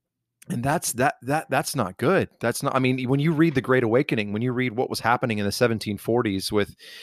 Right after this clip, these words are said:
uh, Jonathan Edwards and George Whitefield, one of the, the, the big things there, and I've mentioned this in the last few episodes, the,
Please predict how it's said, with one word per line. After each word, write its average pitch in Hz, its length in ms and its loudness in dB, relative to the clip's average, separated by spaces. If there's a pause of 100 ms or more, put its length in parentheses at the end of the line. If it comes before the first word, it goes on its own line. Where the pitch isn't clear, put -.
(260)
uh, 104 420 0
Jonathan 120 480 2
Edwards 110 400 2
and 90 100 -4
George 110 320 2
Whitefield, 101 560 0
one 113 300 2
of 107 160 2
the, 98 240 4 (480)
the, 123 220 2
the 110 180 0
big 143 280 6
things 127 400 2
there, 113 440 4
and 107 100 0
I've 110 160 0
mentioned 117 440 0
this 113 200 2
in 107 60 -6
the 101 60 -6
last 107 320 -2
few 104 120 0
episodes, 101 560 -2
the, 98 200 2